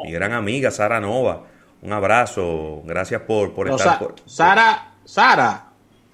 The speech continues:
Speaker 2: Oh, pero un abrazo para ella.
Speaker 1: Sara, Sara Nova, viejo, Sara.
Speaker 2: Sí, sí.
Speaker 1: Está también Félix de Jesús, está Rosa Martínez, está Guarionex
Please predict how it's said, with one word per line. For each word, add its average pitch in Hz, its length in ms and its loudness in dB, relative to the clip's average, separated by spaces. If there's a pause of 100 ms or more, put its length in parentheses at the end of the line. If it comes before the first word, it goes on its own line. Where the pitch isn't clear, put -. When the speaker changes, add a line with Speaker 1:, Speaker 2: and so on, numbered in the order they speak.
(160)
Speaker 2:
Oh, 139 160 -6
pero 147 140 2
un 127 80 0
abrazo 135 420 2
para 151 320 0
ella. 196 200 -6
Speaker 1:
Sara, 76 360 -8
Sara 71 340 -14
Nova, 147 360 -10
viejo, 302 320 -14
Sara. 285 380 -14 (100)
Speaker 2:
Sí, 110 240 -8
sí. 120 300 -12 (420)
Speaker 1:
Está 104 200 0
también 123 300 2
Félix 131 260 6
de 123 100 4
Jesús, 170 600 -2 (580)
está 104 280 2
Rosa 110 260 -2
Martínez, 147 1120 -4
está - 220 -4
Guarionex 101 840 -4